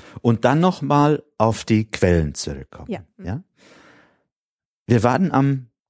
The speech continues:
Speaker 1: Teich vom, von Chum stehen geblieben.
Speaker 2: Mhm.
Speaker 1: Ähm, die Muslime haben abgesattelt, ihre Zelte vermutlich aufgebaut, als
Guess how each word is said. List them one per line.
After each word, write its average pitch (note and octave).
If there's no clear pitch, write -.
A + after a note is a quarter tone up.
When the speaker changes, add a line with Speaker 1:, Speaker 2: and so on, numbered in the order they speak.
Speaker 1:
Teich C#3
vom, G#2
von F#2+
Chum E3
stehen G#2
geblieben. B2+
Speaker 2:
Mhm. A3
Speaker 1:
Ähm, F2
die E2+
Muslime G#2
haben F2+
abgesattelt, A2+
ihre E2+
Zelte G#2
vermutlich F2+
aufgebaut, A2
als C3+